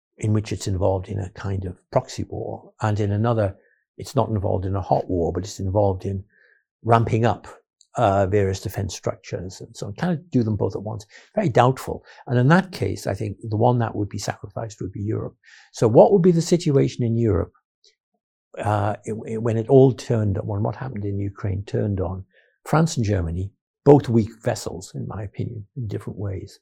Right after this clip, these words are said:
Um, um, we, I think, uh,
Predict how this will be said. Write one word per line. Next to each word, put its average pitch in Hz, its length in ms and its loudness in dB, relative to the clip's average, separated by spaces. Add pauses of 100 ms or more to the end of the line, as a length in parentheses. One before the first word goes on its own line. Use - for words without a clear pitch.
(720)
Um, 107 520 4 (300)
um, 104 720 -2
we, 165 240 8
I 131 100 6
think, 117 420 0 (760)
uh, 95 280 -2